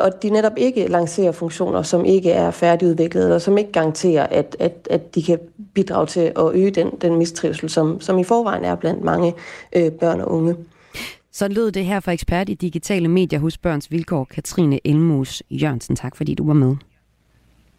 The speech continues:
Speaker 1: Selv tak.
Speaker 2: Nu nævner kulturministeren selv, at der også kan være gode ting ved kunstig intelligenser, og, øh, nu løfter vi blikket og kigger på det. Så dig, der lytter med, hvad siger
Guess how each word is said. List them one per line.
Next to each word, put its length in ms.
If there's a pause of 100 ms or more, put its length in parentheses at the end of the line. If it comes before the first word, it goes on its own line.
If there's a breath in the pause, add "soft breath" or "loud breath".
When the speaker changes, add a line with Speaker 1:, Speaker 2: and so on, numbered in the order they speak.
(720)
Speaker 1:
Selv 180
tak. 240 (680 loud breath)
Speaker 2:
Nu 140
nævner 260
kulturministeren 760
selv, 300
at 120
der 140
også 380
kan 140
være 120
gode 340
ting 300
ved 60
kunstig 440
intelligenser, 800
og, 380
øh, 80 (260 loud breath)
nu 340
løfter 320
vi 60
blikket 380
og 140
kigger 340
på 100 (200)
det. 200 (640 loud breath)
Så 120
dig, 140
der 60
lytter 180
med, 160 (120)
hvad 140
siger 200